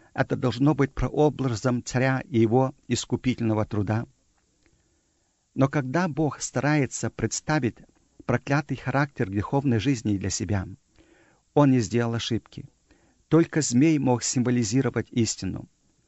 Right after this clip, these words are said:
Это бросает на меня удивительный с-, луч света. Это изображает меня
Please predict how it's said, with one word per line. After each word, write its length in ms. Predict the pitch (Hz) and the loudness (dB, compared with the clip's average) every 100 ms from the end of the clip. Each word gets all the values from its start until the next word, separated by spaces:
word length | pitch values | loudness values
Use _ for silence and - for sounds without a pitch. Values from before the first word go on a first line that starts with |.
| _ _ _ _ _ _ | _ _ _ _ _ _
Это 240 | 139 139 | 0 2
бросает 600 | 104 127 - 139 147 143 | 0 0 0 0 0 0
на 60 | 135 | 0
меня 360 | 127 127 135 - | 2 2 0 -2
удивительный 560 | 117 113 135 135 131 | 0 2 0 2 -2
с-, 220 | - - - _ | -2 -8 -10 _
луч 260 | 104 120 - | -2 -2 -2
света. 460 | - 110 104 - - _ _ _ _ _ - | -2 -2 -2 -10 -16 _ _ _ _ _ 0
Это 200 | 147 147 | 2 2
изображает 840 | 139 117 127 127 113 135 156 147 | 0 0 2 2 2 2 0 0
меня 400 | 143 139 135 143 | 2 2 2 0